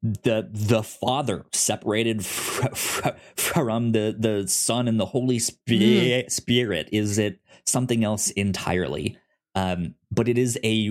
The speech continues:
Speaker 1: recurring motif. It is this mysterious symbol that keeps appearing. Um, and I, I, I, I, I, you see it in, in the carpet on the ship in some, some of
Speaker 2: Yes.
Speaker 1: the, the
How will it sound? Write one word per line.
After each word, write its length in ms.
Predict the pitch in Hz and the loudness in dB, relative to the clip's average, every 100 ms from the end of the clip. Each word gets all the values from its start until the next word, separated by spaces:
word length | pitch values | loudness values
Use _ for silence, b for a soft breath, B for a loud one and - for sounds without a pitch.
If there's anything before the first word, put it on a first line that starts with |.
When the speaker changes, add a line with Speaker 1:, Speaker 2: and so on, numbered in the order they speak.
| 101 | 0
Speaker 1:
recurring 640 | 101 92 - 107 104 101 95 | -2 -2 0 0 2 2 2
motif. 500 | 90 - - 87 101 | 0 -2 -4 -2 0
It 80 | |
is 140 | 110 104 | 0 0
this 200 | 113 - | -2 0
mysterious 800 | 104 - - 101 107 104 95 - | 0 0 -2 0 0 2 0 0
symbol 680 | - - - 92 92 82 87 | 0 0 0 0 0 0 -4
that 200 | 90 - | -8 -8
keeps 340 | - 95 - | -2 -2 -2
appearing. 600 | - - 85 85 57 - - _ _ _ _ 95 | -6 -6 -4 -2 -4 -8 -16 _ _ _ _ -4
Um, 460 | 92 85 82 85 _ _ _ _ _ - | -2 -2 -4 -6 _ _ _ _ _ -8
and 400 | 98 92 92 85 - _ _ _ - | -2 0 -2 -4 -6 _ _ _ -8
I, 200 | 107 101 - | -6 -6 -6
I, 360 | - 110 107 - | -2 0 -2 -4
I, 140 | 95 - - - - 110 113 - | -8 -8 -16 -20 -10 -4 -4 -2
I, 220 | 110 120 110 | -2 -2 -2
I, 40 | |
you 240 | 120 113 | -2 0
see 640 | 107 - - - - 135 123 | 0 0 -2 -4 -2 0 0
it 100 | - | 0
in, 300 | 113 107 101 - | 0 0 -2 -2
in 140 | 117 | -2
the 60 | 95 | -2
carpet 520 | - 117 117 180 - _ - | -2 -4 0 -2 -4 _ -6
on 320 | 139 151 160 | -4 -2 0
the 300 | 160 156 160 | 0 0 0
ship 400 | 151 - 170 170 | 0 0 0 -2
in 480 | - 135 135 139 143 | -4 0 0 0 0
some, 380 | 135 - 131 143 127 - | -2 0 -2 0 -2 -2
some 180 | 175 190 | 4 4
of 160 | 135 | 4
Speaker 2:
Yes. 0 | |
Speaker 1:
the, 320 | 131 131 127 127 b b - | 2 2 2 -2 b b -2
the 540 | 135 131 139 - - | 0 0 -4 -8 -10